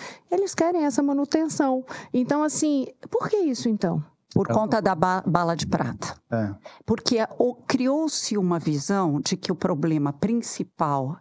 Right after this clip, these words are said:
Speaker 2: é a disciplina e há uma, uma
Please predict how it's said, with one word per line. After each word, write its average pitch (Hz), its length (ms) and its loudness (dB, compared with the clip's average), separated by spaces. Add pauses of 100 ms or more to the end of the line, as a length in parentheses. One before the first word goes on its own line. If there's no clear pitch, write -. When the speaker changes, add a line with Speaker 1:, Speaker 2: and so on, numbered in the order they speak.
Speaker 2:
é 160 160 2
a 139 60 0
disciplina - 920 -4 (800)
e 233 220 2
há 277 260 2
uma, 185 1000 2 (580)
uma 151 680 -6